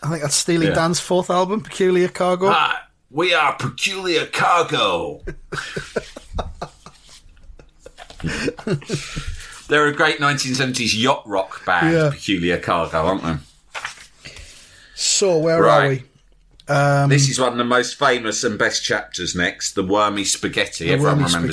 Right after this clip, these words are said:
Speaker 1: spaghetti,
Speaker 2: this one, don't
Speaker 1: yeah.
Speaker 2: they?
Speaker 1: Yeah. Uh, it's two and a half pages long as well. Three illustrations in it.
Speaker 2: Oh,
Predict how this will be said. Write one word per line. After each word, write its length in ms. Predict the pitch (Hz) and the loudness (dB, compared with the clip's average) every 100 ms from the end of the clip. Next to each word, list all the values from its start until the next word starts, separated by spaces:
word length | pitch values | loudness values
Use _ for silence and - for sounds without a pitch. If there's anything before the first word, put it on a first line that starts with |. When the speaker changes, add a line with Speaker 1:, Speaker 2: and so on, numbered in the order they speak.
| 76 | -2
Speaker 1:
spaghetti, 100 | 85 | 0
Speaker 2:
this 120 | - | 0
one, 180 | 82 87 | 0 0
don't 200 | 95 85 | 0 -2
Speaker 1:
yeah. 240 | 76 76 - - - - | -6 -8 -12 -20 -20 -20
Speaker 2:
they? 80 | - | -12
Speaker 1:
Yeah. 120 | 117 - _ _ - _ - | -12 -12 _ _ -20 _ -14
Uh, 180 | 117 120 | -12 -12
it's 160 | - | -12
two 200 | - 147 | -6 -2
and 80 | 143 | -2
a 40 | |
half 120 | 113 - | -4 -6
pages 360 | 135 120 107 | -4 -4 -4
long 160 | 139 160 | -2 -2
as 80 | 117 | -2
well. 280 | 139 147 - | 0 -2 -4
Three 280 | - 151 147 | -8 -2 0
illustrations 580 | 131 - 147 156 135 127 | 0 -2 -6 -4 -4 -4
in 80 | 117 | -4
it. 80 | |
Speaker 2:
Oh, 80 | 78 | -6